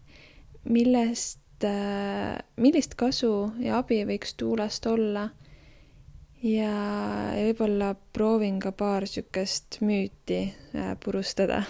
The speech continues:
<laughs> ma loodan. Aga, ja,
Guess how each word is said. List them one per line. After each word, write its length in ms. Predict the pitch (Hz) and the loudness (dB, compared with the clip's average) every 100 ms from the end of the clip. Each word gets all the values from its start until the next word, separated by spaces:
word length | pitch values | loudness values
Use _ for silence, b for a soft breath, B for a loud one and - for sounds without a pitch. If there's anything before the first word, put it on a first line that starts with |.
| - | -2
<laughs> 200 | 233 - | -2 0
ma 120 | 202 | 0
loodan. 440 | 196 190 190 185 196 B B B B B B B B - | 2 0 0 -2 -2 B B B B B B B B -12
Aga, 800 | - 233 233 233 226 220 220 - - - - | 0 2 4 4 4 4 2 -2 -8 -6 4
ja, 200 | 233 | 6